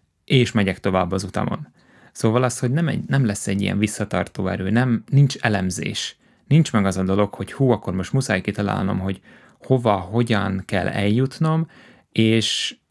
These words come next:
most úgy jelenik meg, hogy úgy vagyok bátor, hogy, hogy nincs jelen a bátorságnak a gondolata. Mert más az, hogyha, hogyha elhisszük, meg más az, hogyha, hogyha megcselekedjük, hogy megtapasztaljuk,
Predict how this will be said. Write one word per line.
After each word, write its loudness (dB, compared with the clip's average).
most -2
úgy 4
jelenik 0
meg, 0
hogy -2
úgy 4
vagyok 2
bátor, 0
hogy, -4
hogy 2
nincs 4
jelen 2
a 2
bátorságnak 0
a 2
gondolata. 0
Mert 4
más 2
az, -4
hogyha, -6
hogyha -6
elhisszük, -2
meg 0
más 0
az, -4
hogyha, -4
hogyha -6
megcselekedjük, -4
hogy 0
megtapasztaljuk, -4